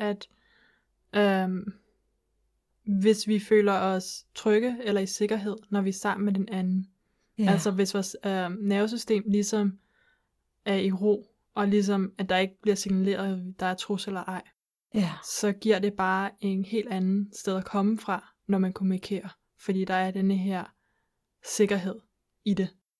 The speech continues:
Speaker 2: Ja.
Speaker 1: Øhm, og jeg tror, at det var lidt om det modsatte, hvor der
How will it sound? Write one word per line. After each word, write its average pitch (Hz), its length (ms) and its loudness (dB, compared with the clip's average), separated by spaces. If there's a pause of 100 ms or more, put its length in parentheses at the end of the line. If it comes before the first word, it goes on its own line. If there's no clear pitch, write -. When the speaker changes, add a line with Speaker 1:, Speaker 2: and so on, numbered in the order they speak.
(300)
Speaker 2:
Ja. 175 140 4 (680)
Speaker 1:
Øhm, 196 540 -2 (1120)
og 202 100 2
jeg 196 120 4
tror, 196 220 0
at 185 80 0 (400)
det 190 80 -2
var 196 60 4
lidt 208 200 4
om 208 200 4
det 202 200 2
modsatte, 202 460 4
hvor 185 160 0
der - 100 -4